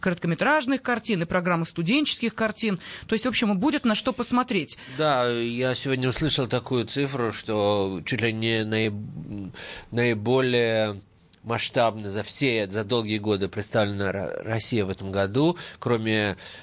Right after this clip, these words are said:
Speaker 2: э, двух, э, полнометражных фильмов в основном конкурсе, да, еще два фильма в короткометражных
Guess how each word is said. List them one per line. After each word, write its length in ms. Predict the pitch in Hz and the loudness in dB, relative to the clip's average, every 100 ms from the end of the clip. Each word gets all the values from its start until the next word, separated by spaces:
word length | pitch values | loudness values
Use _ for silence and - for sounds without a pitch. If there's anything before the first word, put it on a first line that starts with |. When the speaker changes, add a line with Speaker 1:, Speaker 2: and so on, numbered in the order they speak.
| - | -16
Speaker 2:
э, 200 | - 92 98 | -2 0 2
двух, 420 | 113 123 101 117 | 2 2 0 0
э, 380 | 107 104 101 98 | 2 4 4 2
полнометражных 760 | 113 110 113 - 127 147 160 - | 0 -2 -2 0 2 2 0 -4
фильмов 260 | 160 151 | -2 -2
в 40 | 143 | -2
основном 360 | 131 135 131 | -2 -2 -2
конкурсе, 560 | - 139 131 131 117 120 | 0 -2 0 -4 -6 -2
да, 240 | 117 147 151 - - | 0 0 -4 -14 -10
еще 420 | 113 - - 123 113 | -6 -2 2 2 2
два 360 | 98 120 117 | 2 2 2
фильма 480 | - 127 117 113 107 | 0 -6 -4 -2 -2
в 80 | - | 0
короткометражных 1120 | 120 104 110 107 101 90 90 107 127 - - | -4 -4 -4 -2 2 2 0 -6 -8 -12 -20